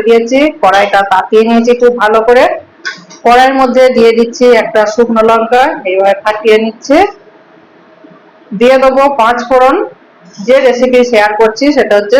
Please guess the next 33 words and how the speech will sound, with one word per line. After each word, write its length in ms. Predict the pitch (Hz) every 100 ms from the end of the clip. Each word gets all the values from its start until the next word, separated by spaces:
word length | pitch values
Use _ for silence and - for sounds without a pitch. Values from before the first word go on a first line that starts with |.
| -
সজনে 340 | 220 202 208 220
ফুলের 260 | 214 226 285 -
ঝাল 180 | 190 190
দেয়া। 180 | 185 170 - _ _ _ 208
এখানে 280 | 208 240 240 240 220
আলু 180 | 220 233 233
কেটে 220 | 214 220 220
নিয়েছি, 340 | 233 233 277 370 - - _ - - _ - - - - - 214
লম্বা 280 | 220 220 220
লম্বা 220 | 220 226 226
করে 120 | 233 233
সরু 140 | 233 226 233
সরু 140 | 220 226
করে 120 | 262 240
আলুগুলো 320 | 202 208 233 -
কেটে 220 | - 202 185
নিয়েছি। 300 | 185 - - 165 170 - - - - - - - 233
এরপরে 300 | 247 254 247 240
দিয়ে 140 | 220 220
দিচ্ছি 260 | 220 - 247 247
কড়াইয়ের 300 | 208 202 214 214
মধ্যে 240 | 208 226 285 -
সর্ষের 400 | 202 202 - 269 -
তেল। 200 | 190 175 - -
এই 60 | 202 208
রেসিপিটি 400 | 208 247 240 240 240
সর্ষের 320 | 208 214 233 233
তেলেই 280 | 226 233 233 226
ভালো 160 | 202 220
লাগবে 240 | 226 226 226 226
খেতে, 260 | 208 240 247
টেস্ট 280 | 202 196 190 214
হবে, 200 | 190